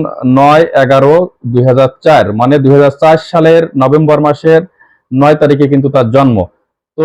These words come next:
এই জন্ম হিসেবে তার বর্তমান বয়স এখন বিশ বছর রানিং, মানে বিশ বছর চলছে, উনিশ বছর ছয় মাসের মতো হয় আর কি। তো আমি এখন এই আবেদনটি করার চেষ্টা করব। তো এই আবেদন, জন্ম তারিখটি দেখুন, এখানে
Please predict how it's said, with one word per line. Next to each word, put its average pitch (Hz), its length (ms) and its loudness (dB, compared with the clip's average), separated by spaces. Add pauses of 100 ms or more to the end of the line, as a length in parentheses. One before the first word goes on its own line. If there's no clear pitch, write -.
এই 160 220 2
জন্ম 160 260 2
হিসেবে 160 340 2
তার 147 200 0
বর্তমান 147 400 -2 (100)
বয়স 147 320 2
এখন 147 320 -2 (1040)
বিশ 127 380 0
বছর 156 340 0
রানিং, 107 340 0 (160)
মানে 113 200 -4
বিশ 135 280 0
বছর 139 240 -2 (120)
চলছে, 120 300 -2 (140)
উনিশ 135 260 0
বছর 127 300 -2 (120)
ছয় 135 200 0
মাসের 123 280 -2
মতো 110 220 -4
হয় 104 220 0
আর 92 60 -6
কি। 135 160 -8 (640)
তো - 60 -4
আমি 156 180 0
এখন 156 280 -2
এই 139 120 2
আবেদনটি 131 420 -2
করার 131 280 -2
চেষ্টা 135 240 -8
করব। 120 260 0
তো 156 120 -4
এই 151 100 2
আবেদন, 135 280 -2 (360)
জন্ম 127 240 0
তারিখটি 123 300 -2
দেখুন, 123 260 -4
এখানে 135 280 -4